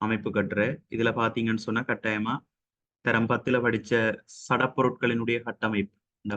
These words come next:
பாடத்துக்குள்ள ஒரு கேள்வி வாரது. அதோட தரம் பத்துல அலகு பத்தா படிச்ச ரசாயன பிணைப்புகள் என்ற பாடத்துக்குள்ளேயும்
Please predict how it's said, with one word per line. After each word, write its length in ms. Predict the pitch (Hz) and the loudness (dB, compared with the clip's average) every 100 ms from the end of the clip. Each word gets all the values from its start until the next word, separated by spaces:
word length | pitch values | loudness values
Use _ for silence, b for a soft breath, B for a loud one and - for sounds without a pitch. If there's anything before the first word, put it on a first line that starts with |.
| 101 | 0
பாடத்துக்குள்ள 580 | 107 101 107 95 104 104 113 - | 0 0 -4 -2 0 0 -2 -4
ஒரு 140 | 104 | -2
கேள்வி 260 | 104 101 101 98 | 0 2 2 0
வாரது. 320 | 98 95 117 - _ _ _ _ _ _ _ _ _ - | -2 -4 -8 -8 _ _ _ _ _ _ _ _ _ -4
அதோட 300 | 107 113 113 131 110 - _ _ - | 2 4 4 4 4 0 _ _ -2
தரம் 220 | 117 113 | 2 2
பத்துல 320 | 113 110 120 123 143 113 | 0 -2 0 2 0 2
அலகு 220 | 117 117 | 0 2
பத்தா 280 | 117 110 123 120 | -2 2 0 2
படிச்ச 260 | 117 104 | 0 2
ரசாயன 460 | 113 110 143 139 135 131 | 0 2 4 4 4 0
பிணைப்புகள் 420 | 117 113 110 110 | -4 -4 -6 -6
என்ற 120 | 104 - | -8 -8
பாடத்துக்குள்ளேயும் 680 | 104 101 107 95 98 101 | -8 -6 -8 -2 -2 -2